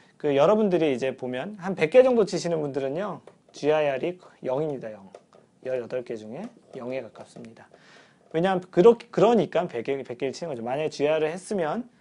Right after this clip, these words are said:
퍼팅을 굉장히 많이 했다라는 건데, 뭐 그럴 수도 있겠지만 기본적으로 백 개 이상 치시는 분들은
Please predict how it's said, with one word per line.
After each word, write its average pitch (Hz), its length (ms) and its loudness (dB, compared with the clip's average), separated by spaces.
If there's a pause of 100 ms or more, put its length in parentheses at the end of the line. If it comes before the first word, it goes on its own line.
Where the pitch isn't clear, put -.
(140)
퍼팅을 196 320 -4
굉장히 135 320 -4
많이 120 280 -8
했다라는 165 440 -4
건데, 143 380 -10 (240)
뭐 165 100 -2
그럴 208 180 6
수도 220 140 -6
있겠지만 147 480 -4
기본적으로 147 480 -4
백 120 200 -10
개 170 100 -2
이상 175 200 -6
치시는 170 340 -8
분들은 147 400 -6